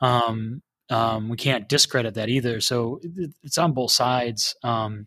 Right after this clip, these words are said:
in the good and bad. At least for me, I, I don't think, uh, you know, people should be, should be minimal about, um, and thoughtful about, um, their solidarity posts and be more focused on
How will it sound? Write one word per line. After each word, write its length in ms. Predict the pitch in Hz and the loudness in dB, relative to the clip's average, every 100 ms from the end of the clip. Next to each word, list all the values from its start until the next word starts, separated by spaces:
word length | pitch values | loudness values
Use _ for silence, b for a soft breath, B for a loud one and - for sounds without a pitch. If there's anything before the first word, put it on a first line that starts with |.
| - | -10
in 180 | 127 117 | -6 -6
the 80 | 107 | -4
good 140 | 117 | -4
and 120 | 110 104 | -4 -2
bad. 320 | 113 117 101 | -2 -2 -4
At 920 | - _ _ _ _ _ _ _ - | -12 _ _ _ _ _ _ _ 0
least 160 | 160 - | 2 2
for 80 | 131 | 4
me, 300 | 127 117 B B B B B B B | 2 2 B B B B B B B
I, 420 | 127 123 123 120 - | 0 2 2 0 -4
I 80 | 131 | 0
don't 240 | 127 127 | 2 2
think, 280 | 131 123 - - - - | 2 -2 -2 -12 -14 -14
uh, 40 | 71 73 - | -12 -14 -6
you 80 | 160 | -2
know, 220 | 123 104 - _ _ - | -2 -2 -12 _ _ -6
people 220 | 131 120 | -4 0
should 220 | - 123 | 0 0
be, 500 | 117 113 113 110 113 - _ _ _ _ _ _ _ _ - | 2 2 2 -2 -6 -14 _ _ _ _ _ _ _ _ -2
should 120 | - 180 | 2 4
be 80 | |
minimal 440 | 156 143 143 151 139 | 6 6 4 4 4
about, 480 | 123 123 120 - - - | 2 2 0 -4 -8 -2
um, 460 | 117 113 110 120 - | 0 0 -2 -6 -6
and 120 | 127 | 0
thoughtful 420 | 131 120 - 120 | 2 2 0 -2
about, 460 | 117 113 110 - - - | 0 -2 -2 -8 -14 -8
um, 400 | 117 110 107 107 _ _ - | -6 -4 -6 -12 _ _ -12
their 160 | 123 120 | -4 0
solidarity 560 | - 120 113 113 127 123 | 2 2 0 -2 -2 0
posts 340 | 143 139 - - _ b b _ _ _ _ _ _ _ - 147 | 2 2 0 -4 _ b b _ _ _ _ _ _ _ -8 -2
and 100 | 139 | 0
be 120 | 131 | 2
more 200 | 123 117 | 2 0
focused 440 | - 110 117 - | -2 -2 0 0
on 340 | 117 107 107 | 0 -2 -4